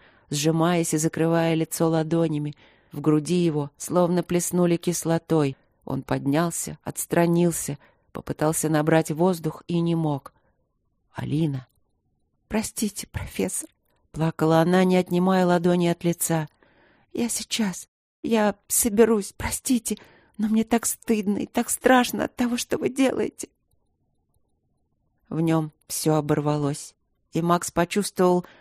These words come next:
такое омерзение к себе, такую ненависть, что все заболело внутри. Принцесса рыдала, отвернувшись и сжавшись, и он, все еще возбужденный до боли, дрожащими руками поднял ее, укутав, обмотав одеялом,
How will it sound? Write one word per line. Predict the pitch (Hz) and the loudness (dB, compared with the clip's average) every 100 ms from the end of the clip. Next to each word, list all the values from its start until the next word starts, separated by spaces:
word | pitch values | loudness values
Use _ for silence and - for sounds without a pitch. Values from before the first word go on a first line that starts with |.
| _ - | _ -8
такое | 190 - 208 196 | -6 0 2 4
омерзение | 185 185 185 220 226 190 170 | 2 0 2 2 4 2 -2
к | |
себе, | - 185 175 170 - _ - | -4 0 2 0 -4 _ -10
такую | 170 - 170 156 | -8 -2 -2 0
ненависть, | 160 196 196 170 180 - - _ - | 0 0 0 -2 -4 -8 -20 _ -16
что | - 180 | -8 -8
все | - 185 180 | -6 -4 -2
заболело | 170 170 170 170 151 | 0 0 0 0 0
внутри. | 147 131 - - 151 - _ _ _ _ _ _ _ - | -2 -6 -6 -10 -10 -14 _ _ _ _ _ _ _ -8
Принцесса | 147 156 175 170 170 | -4 0 2 4 4
рыдала, | 165 160 160 175 170 165 | 4 4 4 4 4 2
отвернувшись | 160 170 170 180 180 - 170 175 | 2 0 2 0 -2 -4 -2 -2
и | |
сжавшись, | 165 160 185 180 - 151 - - - _ - | 0 2 2 2 -2 -6 -8 -20 -20 _ -6
и | 175 | -2
он, | 175 | -2
все | - 180 | -2 -2
еще | 175 165 | 0 0
возбужденный | 170 165 175 170 180 196 180 165 | 0 2 2 2 4 4 2 2
до | 170 170 | 2 2
боли, | 165 208 202 175 - - _ | 2 4 4 2 -2 -20 _
дрожащими | - 180 180 196 196 170 180 | -2 -2 0 0 0 0 0
руками | 175 - 190 190 180 | 0 2 2 2 -2
поднял | - 190 196 170 160 | -2 0 0 2 2
ее, | 160 156 160 - _ - | 2 2 2 -2 _ -4
укутав, | 175 - 202 202 151 - - | -4 0 2 2 0 -4 -4
обмотав | 156 151 165 - 180 - | -4 0 -2 0 0 0
одеялом, | 170 160 151 175 180 165 | -2 -2 0 0 2 0